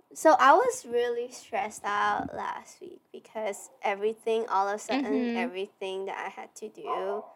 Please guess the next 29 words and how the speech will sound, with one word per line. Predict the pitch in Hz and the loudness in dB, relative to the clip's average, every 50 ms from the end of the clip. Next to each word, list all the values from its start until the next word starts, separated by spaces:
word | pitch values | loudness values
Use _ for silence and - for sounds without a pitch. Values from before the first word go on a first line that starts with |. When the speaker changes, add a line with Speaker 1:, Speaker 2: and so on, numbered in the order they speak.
| - _ _ _ _ - | -20 _ _ _ _ -16
Speaker 1:
was | 220 214 - - - | -14 -14 -14 -18 -12
due | - 180 190 196 190 196 196 196 196 196 - - - _ _ _ _ _ _ _ _ _ - | -8 -4 -4 -2 -2 -2 -4 -4 -6 -6 -8 -12 -16 _ _ _ _ _ _ _ _ _ -8
last | 214 196 127 - - - - - | -6 -6 -6 -6 -8 -12 -14 -12
week. | 247 254 269 330 - - - - - - - - - 220 | -12 -10 -10 -10 -10 -12 -16 -18 -18 -18 -20 -14 -8 -4
Um, | 220 214 208 196 190 185 175 175 - - - - _ _ _ _ _ _ _ _ _ _ _ _ _ _ _ - - _ _ | -2 -2 -2 -2 -4 -6 -8 -12 -14 -16 -20 -20 _ _ _ _ _ _ _ _ _ _ _ _ _ _ _ -20 -20 _ _
Speaker 2:
Yeah. | 254 247 233 220 214 214 226 | -2 0 2 2 2 2 2
Speaker 1:
so | 269 254 254 247 247 247 247 240 240 240 240 233 214 - - - | 4 6 6 8 8 6 4 2 2 0 0 -2 -2 -4 -8 -2
I | - 220 233 240 | 0 2 4 4
was, | 240 240 240 - - | 2 0 -2 -2 -2
like, | 240 214 202 196 - | -2 -2 -2 -4 -6
so | - - 277 285 311 | -4 -2 -2 -2 -2
stressed | 311 - - 269 254 254 - - 247 | -2 -6 -4 -2 -2 -2 -4 -4 -2
out. | 240 226 226 226 226 220 220 214 214 | 0 0 2 0 0 0 0 -2 -2
I | 226 | -4
was | - - | -2 -2
like, | 247 233 - 226 | -4 -2 -2 -6
"Oh | 233 226 226 | -8 -10 -10
my | 214 208 | -14 -14
gosh, | - 240 254 247 247 247 240 240 247 - - | -4 0 2 4 4 4 2 0 -2 -8 -12
I | - | -12
don't | - 226 220 | -12 -14 -14
have | 226 214 214 226 | -14 -16 -16 -12
enough | 214 208 202 202 - - _ | -12 -12 -12 -12 -16 -18 _
time, | - 277 269 285 285 285 277 277 262 277 | -10 -6 -4 -4 -2 -2 -2 -2 -4 -6
can't | - - 233 214 - - - | -8 -10 -10 -10 -10 -10 -6
do | 277 | -4
this." | 311 311 302 294 285 285 285 - - - - - - - _ _ _ _ _ _ _ | -2 0 2 2 2 2 0 -2 -10 -14 -20 -20 -20 -20 _ _ _ _ _ _ _
And, | - 269 269 262 262 262 254 262 262 - - | 2 4 6 6 6 6 6 4 0 -4 -6
like, | 269 262 262 262 254 254 254 | 0 2 2 4 4 2 0